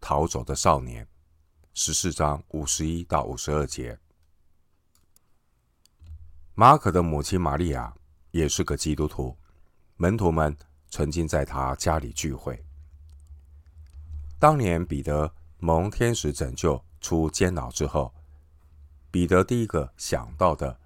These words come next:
就是直接前往马可的家去，使徒行传十二章十二节，因为在马可的家中有祷告的圣徒。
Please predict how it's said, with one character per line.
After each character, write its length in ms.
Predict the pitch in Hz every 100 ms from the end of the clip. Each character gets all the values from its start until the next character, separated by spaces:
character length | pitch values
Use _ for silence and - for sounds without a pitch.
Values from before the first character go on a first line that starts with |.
| _ -
就 120 | 95
是 120 | 90
直 240 | 78 - 76
接 280 | 87 82
前 260 | 80 - 76
往 240 | 76 62 - -
马 260 | 71 76
可 160 | 90 -
的 100 | 123
家 240 | - 76
去， 300 | 78 - 71 - - - - - _ _
使 200 | - 87
徒 120 | 78
行 200 | 80 82
传 280 | 76 90 71 - -
十 180 | - 82
二 140 | 87
章 240 | 85 85 85
十 140 | -
二 120 | 71
节， 320 | 73 - 62 - _ _ _ _ _ _ _ _ _ _ _ _ _ -
因 180 | 135
为 260 | 135 113 67
在 280 | - 80 67
马 240 | 65 76
可 140 | - 65
的 120 | 71
家 240 | - 82
中 260 | 82 80 80 - - - -
有 240 | 76 78
祷 240 | - 62 64
告 160 | 82
的 140 | 69 69
圣 260 | - 71
徒。 260 | 64 - -